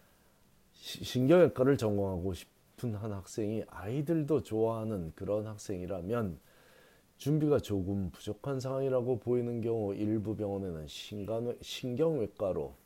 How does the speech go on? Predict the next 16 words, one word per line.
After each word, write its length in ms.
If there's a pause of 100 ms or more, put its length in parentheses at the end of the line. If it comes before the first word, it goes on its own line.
(440)
뉴로설저리에 1120
지원하고 720 (400)
일부 360
병원에는 580 (140)
안전하게 840 (100)
조금은 680
경쟁이 760
덜 440
치열한 560 (1000)
소아과의 840
피디아트릭스에 1000 (180)
지원하는 640
전략을 800
세울 340
수도 300
있다는 520